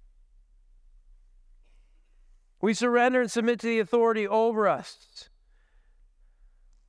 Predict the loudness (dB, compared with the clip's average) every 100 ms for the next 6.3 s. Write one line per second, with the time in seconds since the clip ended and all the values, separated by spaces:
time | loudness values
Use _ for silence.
0 | _ 4 4 4 2 2 4 2 2 2
1 | 2 2 0 -4 -2 0 0 0 -2 0
2 | 0 0 0 0 -2 -8 -16 _ _ _
3 | _ _ _ _ _ _ _ _ _ _
4 | _ _ _ -6 -4 2 2 2 2 0
5 | 0 0 -2 0 -2 0 -2 0 0 -2
6 | -2 -2 -4